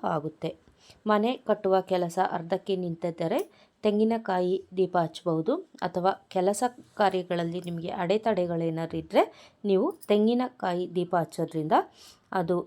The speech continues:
ಸಂಪೂರ್ಣವಾಗಿ ನಿವಾರಣೆಯಾಗುತ್ತೆ. ನಾಲ್ಕನೆಯದಾಗಿ ದತ್ತೂರಿ ದೀಪಾರಾಧನೆ. ಇದು ವಿಶೇಷವಾದ ಆರಾಧನೆ ಅಂತ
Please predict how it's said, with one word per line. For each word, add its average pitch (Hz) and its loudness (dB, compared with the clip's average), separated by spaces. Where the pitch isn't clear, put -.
ಸಂಪೂರ್ಣವಾಗಿ 196 0
ನಿವಾರಣೆಯಾಗುತ್ತೆ. 165 -2
ನಾಲ್ಕನೆಯದಾಗಿ 220 8
ದತ್ತೂರಿ 233 8
ದೀಪಾರಾಧನೆ. 175 6
ಇದು 202 6
ವಿಶೇಷವಾದ 226 6
ಆರಾಧನೆ 175 2
ಅಂತ 165 -4